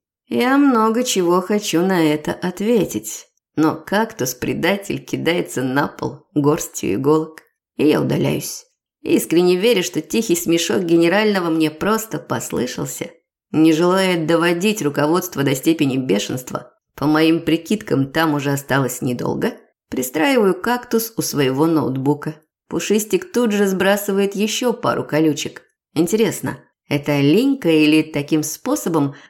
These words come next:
он метит себе зону комфорта? Но времени покопаться в интернете и выяснить причину у меня нет. Прихватив переносной телефон –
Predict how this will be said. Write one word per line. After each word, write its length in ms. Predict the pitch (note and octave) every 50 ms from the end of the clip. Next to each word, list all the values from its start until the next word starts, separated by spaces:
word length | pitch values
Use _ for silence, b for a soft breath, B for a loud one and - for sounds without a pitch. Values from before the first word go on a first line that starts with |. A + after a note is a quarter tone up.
| B
он 300 | _ D3+ D#3+ D#3 D#3 D#3
метит 380 | D#3 D#3+ F3 G#3 G#3 C4+ C4 -
себе 260 | - B3+ A3+ B3 C4
зону 320 | A3+ F3 D#3+ D#3 D3+ E3+ E3+
комфорта? 680 | - A3 A#3 A#3 - - D3 - - - - - - - - _ _ _ _ _ _ _ _ -
Но 360 | D#3+ F3+ F#3 G3+ A3 A3+ A3+
времени 480 | G#3 G3 F#3+ G3 G3 G#3 G#3+ G#3+ G#3+
покопаться 680 | G#3+ G#3+ F#3 - E3+ E3 E3 - F3 F#3+ F#3 - - G3+
в 100 | F#3 F3+
интернете 840 | E3+ E3 E3+ D#3 D3 C#3+ D3+ D#3 E3+ G3 G3 - - A3+ G3+ F#3 E3+
и 20 |
выяснить 500 | D3 D3 E3+ F#3+ G3+ F#3+ - F3 F3 E3+
причину 640 | - D3+ D#3 D3 - - E3 F3+ G#3 G#3+ A3 G#3 F3+
у 40 | E3
меня 320 | D3+ C#3+ C#3 C#3 D3 D3
нет. 440 | D#3 E3+ G3+ A#3+ A3+ E3+ - - - _ _ _ _ _ _ _ _
Прихватив 680 | - D3 D#3 D3+ - - D#3 E3 E3+ - G#3 G3+ G#3 -
переносной 640 | E3 E3 E3 D#3+ E3 E3 - F#3 F#3+ G3 G3 F#3+
телефон – 760 | G3 - D3 C3 C3 C3+ - - - C#3 D3 G3+ A#3+ A#3+